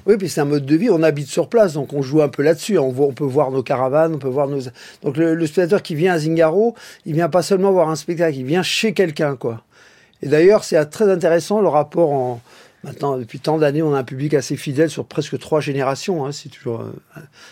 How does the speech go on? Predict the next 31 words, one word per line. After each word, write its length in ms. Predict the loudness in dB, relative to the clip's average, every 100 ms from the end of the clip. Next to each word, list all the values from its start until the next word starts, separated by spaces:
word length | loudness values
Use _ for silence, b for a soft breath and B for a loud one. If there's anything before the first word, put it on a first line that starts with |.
| B
c'est 80 |
toujours 200 | -2 -2
très 180 | 0 -2
touchant. 300 | -2 -4 -2
Il 80 | 0
y 20 |
a 40 | 0
des 60 |
gens 160 | -2 -2
qui 80 | 0
arrivent 140 | -2
qui 100 | -2
disent, « 80 | -4
Voilà, 180 | 0 0
j'amène 340 | 0 -2 -2
mes 200 | -4 -4
ados 380 | -2 -2 -2 0
ou 20 |
mes 160 | -2 -2
enfants, 480 | -4 -4 -2 0 -2
euh, 40 | -6 B B B
euh, 100 | -6
moi-même, 580 | -2 -2 0 0 0 -2
mes 140 | -4
parents 280 | -2 0 0
m'ont 180 | 0 0
amené 300 | 0 2 2
à 80 | 2
Zingaro. » 500 | -2 -2 -2 -2 -4
Donc 200 | -8 -8
ça, 160 | -12